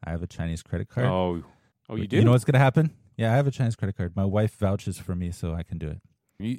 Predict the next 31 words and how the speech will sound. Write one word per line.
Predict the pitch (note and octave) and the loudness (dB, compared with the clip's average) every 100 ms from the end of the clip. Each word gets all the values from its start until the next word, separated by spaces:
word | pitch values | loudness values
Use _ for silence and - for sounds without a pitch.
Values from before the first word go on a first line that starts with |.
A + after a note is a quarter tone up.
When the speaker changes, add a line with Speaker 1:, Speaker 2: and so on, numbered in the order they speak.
| B2 | 2
Speaker 2:
you're | B2+ | 4
one | C#3+ D3 | 6 4
of | |
the | A#2 | 2
few | - B2 | 0 0
foreigners | D3 C3+ A2 | 4 6 6
that | B2 | 4
have | G#2+ | 2
a | |
Chinese | G2 C3 A#2 G2+ | 0 0 0 2
credit | D3 D#3+ | 2 4
card. | G#2 F2 | 2 2
That's | A2 - A#2+ | 0 -2 0
not | A#2+ | 0
easy | B2 A2+ | 2 0
to | F2+ | 0
get. | A#2+ B2+ - | -2 -2 -8
<laughs> | _ _ - - - | _ _ -4 -4 -2
Speaker 1:
Uh, | - F#2 - - | -8 -8 -14 -12
well, | D2+ G2 C3+ F2+ | -6 -4 -4 -6
I | G2+ | -6
got | F#2+ A#2+ | -4 -4
it | A2 - | -4 -8
thanks | G#2+ A2 | -10 -8
to | B2+ | -2
my | C3 | 2
wife. | B2 F2 D#2 | 2 2 -2
She's | G#2+ G2 | -4 -2
amazing. | G2+ D#2+ C#2+ | -2 -2 -6
But | - F#2+ | -6 -2
anyway, | C#3 C3+ G#2+ | 4 4 4